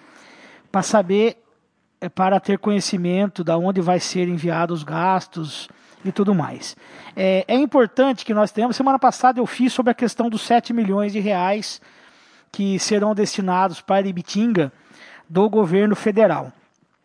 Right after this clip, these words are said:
Essa semana estou fazendo sobre os recursos que já foram recebidos, tanto do governo estadual quanto do governo federal, e principalmente até onde eles foram, é,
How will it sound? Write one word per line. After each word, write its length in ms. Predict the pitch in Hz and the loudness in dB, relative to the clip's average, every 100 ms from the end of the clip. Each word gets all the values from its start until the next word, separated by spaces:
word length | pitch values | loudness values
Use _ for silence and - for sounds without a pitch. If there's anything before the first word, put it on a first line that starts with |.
| _ _ _ | _ _ _
Essa 280 | 185 202 214 | 0 0 0
semana 640 | - 202 180 233 220 143 - _ _ _ | -2 0 2 4 2 -2 -8 _ _ _
estou 160 | 208 | -6
fazendo 300 | 202 196 220 | -2 0 0
sobre 180 | 233 233 | 0 -2
os 60 | 214 | 0
recursos 420 | 226 - 254 - | 0 2 0 0
que 180 | 277 247 | -4 -2
já 420 | 185 233 330 330 | 2 2 2 -4
foram 440 | - - 247 294 247 | -8 2 4 4 2
recebidos, 800 | 240 - 240 185 175 143 - - - - - - | -2 -2 -2 -2 -4 -6 -14 -16 -20 -20 -20 2
tanto 280 | 240 285 220 | 4 4 0
do 120 | 214 | 0
governo 440 | 196 175 185 185 | 0 2 0 0
estadual 580 | 175 - 185 226 196 247 | -4 -4 0 2 4 2
quanto 580 | - 262 254 254 269 277 | 0 2 4 4 2 2
do 120 | 262 | 2
governo 460 | 254 254 196 226 226 | 4 4 4 2 0
federal, 640 | 247 240 247 196 214 - _ _ - - - _ | 0 2 4 4 4 0 _ _ -20 -20 -20 _
e 80 | 240 | -2
principalmente 1000 | - 269 339 - - 247 226 220 262 - | 2 2 2 0 2 2 2 0 -2 -2
até 240 | 240 262 277 | 0 2 2
onde 520 | 233 240 247 254 247 _ - _ _ | 2 0 2 0 -2 _ -20 _ _
eles 340 | 202 226 233 - | 2 4 2 0
foram, 640 | - 208 214 220 220 220 - | 0 2 4 4 2 -2 -2
é, 960 | 196 196 190 180 175 165 165 160 151 | 2 4 4 4 2 2 0 -2 -4